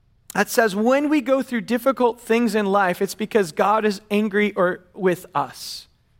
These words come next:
Now, certainly, there are times you may make some poor decisions that leads you into a difficult season in life. Okay, that's called reality. <laughs> But your approval as a son or daughter of God is not found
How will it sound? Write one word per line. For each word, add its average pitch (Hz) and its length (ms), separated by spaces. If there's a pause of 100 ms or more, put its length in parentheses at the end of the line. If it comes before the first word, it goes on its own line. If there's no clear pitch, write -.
(360)
Now, 220 140
certainly, 226 1000 (240)
there 254 280
are 269 140
times 262 680 (160)
you 254 180
may 302 220
make 254 420
some 226 180
poor 277 280
decisions 214 720
that 214 220
leads 247 360
you 285 140
into 240 360
a 214 60
difficult 226 580
season 208 400
in 190 140
life. 151 400 (240)
Okay, 247 240
that's 254 280
called 254 240
reality. 185 680 (180)
<laughs> 156 100 (2500)
But 247 220
your 269 200
approval 294 640
as 220 140
a 220 80
son 262 340
or 285 120
daughter 220 340
of - 160
God 190 400
is 190 180
not 214 380
found 180 580